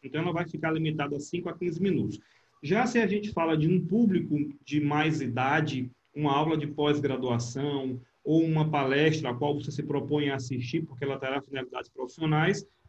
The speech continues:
ela pode ter seguramente em torno de uma hora. Quando a gente vai para o não gravado, ou seja, uma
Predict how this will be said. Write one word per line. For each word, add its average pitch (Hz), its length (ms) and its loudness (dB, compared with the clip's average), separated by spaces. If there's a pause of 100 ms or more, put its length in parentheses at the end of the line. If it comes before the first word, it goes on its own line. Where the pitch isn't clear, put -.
(120)
ela 170 240 2
pode 208 400 2
ter 190 300 2
seguramente 175 760 2
em 185 80 4
torno 180 240 2
de 180 80 2
uma 214 200 2
hora. 101 220 0 (1400)
Quando 262 240 2
a 233 80 4
gente 208 280 2
vai 117 400 -2 (520)
para 147 180 2
o 156 60 4
não 208 400 6
gravado, 143 580 2
ou 180 60 4
seja, 127 260 -2
uma 135 220 -2